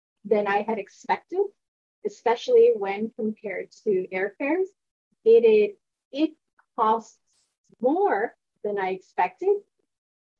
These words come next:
It is less convenient than I expected, or it seems slower than I expected. Entonces, de nuevo estamos comparando aquí los precios del avión del tren.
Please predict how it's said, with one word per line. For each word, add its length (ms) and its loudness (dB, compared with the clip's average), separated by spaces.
It 180 4
is 260 2
less 440 -2
convenient 800 -6
than 140 -10
I 120 -6
expected, 580 -4
or 380 0
it 160 -2
seems 400 -2
slower 580 -4
than 160 -8
I 160 -6
expected. 580 -8
Entonces, 400 -2
de 80 -2
nuevo 320 0
estamos 360 -4
comparando 560 -6
aquí 360 -6
los 180 -6
precios 720 -4
del 220 -4
avión 460 -6
del 280 -4
tren. 240 -14